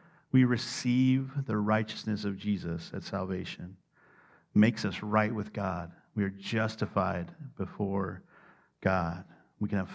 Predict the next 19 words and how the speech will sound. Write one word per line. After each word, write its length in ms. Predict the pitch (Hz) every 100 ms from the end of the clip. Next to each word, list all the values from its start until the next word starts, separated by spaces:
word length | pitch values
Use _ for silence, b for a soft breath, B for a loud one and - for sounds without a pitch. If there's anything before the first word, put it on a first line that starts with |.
| -
fellowship. 640 | 120 120 120 - 87 - - _
We 120 | - 104
are 100 | 98
reconciled. 720 | 104 107 104 - 90 90 92
We 80 | 101
are 80 | 92
redeemed 680 | 95 95 107 107 95 92 - B B B -
to 120 | 113
enjoy 600 | 107 101 95 104 107 117
this 200 | 110 104
relationship 480 | 107 107 104 95 98
with 120 | 101
God 260 | - 92 87
that 60 |
we 100 | 107
have 100 | 98
been 100 | 95
designed 460 | 92 87 92 95 92
for. 320 | 90 85 92